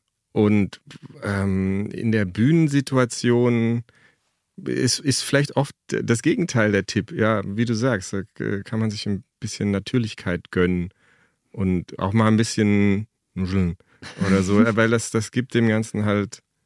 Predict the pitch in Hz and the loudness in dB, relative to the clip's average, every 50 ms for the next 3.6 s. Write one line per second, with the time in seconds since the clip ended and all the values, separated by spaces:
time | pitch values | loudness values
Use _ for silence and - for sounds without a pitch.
0 | _ _ _ - - 101 107 - - 101 - - 104 90 98 101 98 98 92 85 | _ _ _ -10 -8 -8 -8 -4 -4 -6 -4 -2 -2 0 0 0 0 0 0 -2
1 | 82 85 85 - - - 190 180 180 180 180 175 175 - 190 185 180 175 180 190 | -4 -6 -8 -6 -4 -4 -2 -2 -2 0 0 0 0 0 0 0 0 0 2 2
2 | 202 185 170 165 - - 175 170 170 185 185 175 - - 196 196 196 185 170 180 | 2 2 0 -2 -4 -6 -6 -6 -4 -4 -6 -6 -6 -6 -8 -8 -6 -8 -10 -12
3 | 190 - 190 180 - 190 180 - - - - 170 | -10 -8 -8 -8 -8 -8 -12 -12 -16 -12 -12 -12